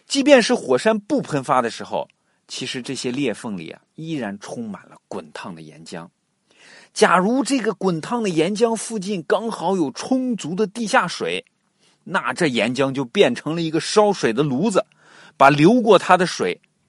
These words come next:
都烧成开水。假如就在这个岩浆烧开水的地方，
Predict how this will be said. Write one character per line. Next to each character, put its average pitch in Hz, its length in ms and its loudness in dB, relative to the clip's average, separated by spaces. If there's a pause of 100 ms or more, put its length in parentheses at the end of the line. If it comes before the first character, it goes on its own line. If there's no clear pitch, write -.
都 185 160 4
烧 170 280 2
成 143 220 -8
开 - 260 -4
水。 - 180 -10 (200)
假 180 220 6
如 240 180 6
就 254 180 -2
在 214 120 10
这 190 120 -4
个 190 60 0
岩 175 300 4
浆 226 200 2
烧 226 240 0
开 226 200 0
水 156 180 -4
的 139 100 -8
地 190 180 -6
方， 131 240 0